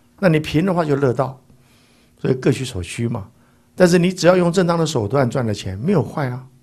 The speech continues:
这不是坏事啊。孔子也说：“富与贵，是人之所欲也。”但是呢，要以其道，正当的途径来得到就可以了。好，那接着我们就要到了《论语》的最后一篇，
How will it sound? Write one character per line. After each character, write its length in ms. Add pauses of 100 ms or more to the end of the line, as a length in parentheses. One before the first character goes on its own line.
(120)
这 120
不 100
是 80
坏 160
事 160
啊。 100 (520)
孔 160
子 80
也 80
说 260
：“富 160
与 140
贵， 340
是 160
人 160
之 100
所 220
欲 220
也。” 180 (540)
但 100
是 140
呢， 120 (380)
要 180
以 120
其 260
道， 340 (300)
正 220
当 120
的 100
途 220
径 220
来 120
得 200
到 180 (120)
就 120
可 140
以 60
了。 80 (1500)
好， 280
那 100
接 220
着 100
我 60
们 100
就 100
要 80
到 260
了 220 (600)
《论 200
语》 140
的 180 (140)
最 160
后 140
一 80
篇， 260